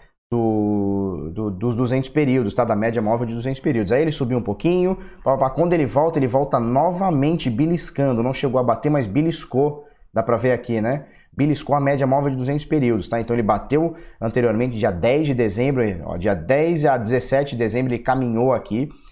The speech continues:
pela média móvel. Ele até passou um pouquinho pra baixo, mas encerrou a semana, é, é, exatamente em cima da média móvel. A gente tá falando de três mil cento e noventa, você que tá ouvindo pelo podcast.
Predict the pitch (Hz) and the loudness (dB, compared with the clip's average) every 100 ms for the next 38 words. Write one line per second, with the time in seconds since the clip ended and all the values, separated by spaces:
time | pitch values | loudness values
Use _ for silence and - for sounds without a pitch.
0 | - 123 120 117 110 107 135 143 131 - | -2 2 2 2 2 2 2 2 0 -4
1 | - - 202 202 180 - 175 151 147 151 | -8 -2 0 0 -2 0 -2 0 -2 0
2 | 135 113 131 143 139 139 127 - 120 120 | 0 2 0 0 -2 -2 -4 -2 0 0
3 | 131 123 107 123 139 - - - - 117 | 0 -2 -2 0 -2 -6 -20 -20 -8 0
4 | 117 110 78 104 101 117 151 151 139 135 | 2 2 0 0 0 2 0 0 0 0
5 | 117 - 165 143 135 117 107 143 143 123 | -4 0 0 2 2 2 2 2 0 0
6 | 123 123 120 107 127 117 127 139 135 117 | -2 -2 -2 0 0 2 0 -2 -2 -4
7 | 110 101 147 147 123 120 117 104 113 104 | -2 0 0 0 -2 -2 -2 -2 -2 -4
8 | 101 101 95 - 139 143 147 | -4 -4 -4 0 -2 -2 -10